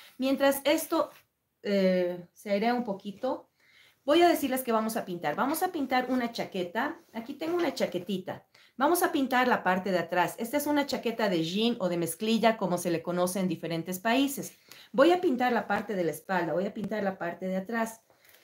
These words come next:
No necesito que esté al cien por ciento planchada, porque ahorita que la pegue en la madera, esto se va a alisar completamente y no se va a notar absolutamente ninguna arruga.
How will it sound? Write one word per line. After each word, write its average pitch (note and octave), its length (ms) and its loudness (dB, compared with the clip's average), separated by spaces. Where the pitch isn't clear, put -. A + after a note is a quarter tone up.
No B3+ 180 2
necesito D4 480 0
que G#3 80 -6
esté G#3 180 -6
al F#3+ 120 0
cien A3+ 340 0
por F#3+ 160 2
ciento G3 520 4
planchada, G3 460 0
porque G3 160 -2
ahorita A3+ 300 0
que B3 80 0
la F#3+ 160 0
pegue G#3+ 180 -2
en G#3 80 0
la F3+ 80 4
madera, F#3 380 2
esto G3 340 -6
se F#3 140 -6
va F#3+ 160 4
a - 20 6
alisar F#3 420 0
completamente G3 760 -4
y G3 100 -2
no F#3+ 140 0
se G3+ 100 -6
va F#3 100 0
a F3+ 40 0
notar F3+ 340 -4
absolutamente E3+ 720 -8
ninguna D#3+ 400 -6
arruga. C#3 240 -6